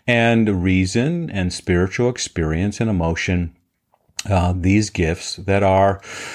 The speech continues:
uh, given to us and that are converted, right, then are to serve as ministers to the Scripture, not lords over it. So, um, we, we speak of that as being sola scriptura,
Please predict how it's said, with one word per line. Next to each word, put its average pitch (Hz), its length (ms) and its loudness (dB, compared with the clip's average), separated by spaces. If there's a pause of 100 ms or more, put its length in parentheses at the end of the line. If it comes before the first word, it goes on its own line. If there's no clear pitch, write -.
(340)
uh, 104 360 -2
given 120 320 0
to 104 200 0
us 95 340 0
and 120 260 0
that 117 100 2
are 110 420 2 (220)
converted, 131 600 2 (200)
right, 110 360 -2 (260)
then 131 300 2
are 120 140 2
to 117 140 0
serve 110 320 0
as 101 280 0
ministers 98 920 -4 (140)
to 90 100 -6
the 80 100 -8
Scripture, - 520 -10 (960)
not 104 260 0
lords 98 640 2
over 90 320 -4
it. - 160 -8 (400)
So, 98 640 2
um, 90 420 -2 (380)
we, 110 200 0
we 113 140 0
speak - 280 0
of 92 80 0
that 95 120 4
as 92 140 -2
being 92 320 -2
sola 98 720 2
scriptura, - 1000 -4